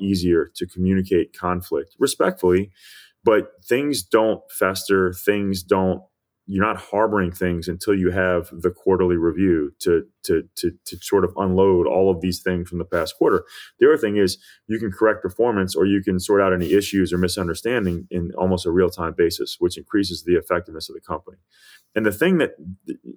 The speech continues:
that people take for granted is those more frequent but less lengthy meeting rhythms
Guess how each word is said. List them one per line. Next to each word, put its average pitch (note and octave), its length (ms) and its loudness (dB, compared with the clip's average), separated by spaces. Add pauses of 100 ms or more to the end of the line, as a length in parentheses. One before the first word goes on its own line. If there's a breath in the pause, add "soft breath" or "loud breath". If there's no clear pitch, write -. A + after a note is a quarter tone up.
(300)
that F#2+ 220 2
people B2+ 280 2
take - 340 -2
for G2 140 -4
granted F#2 460 0
is D#2+ 400 0 (680 loud breath)
those C3+ 300 4
more B2 200 4
frequent A2+ 520 0 (400)
but G2+ 340 2
less G2 300 2
lengthy G2 560 -2
meeting F#2 460 0
rhythms A2 540 -2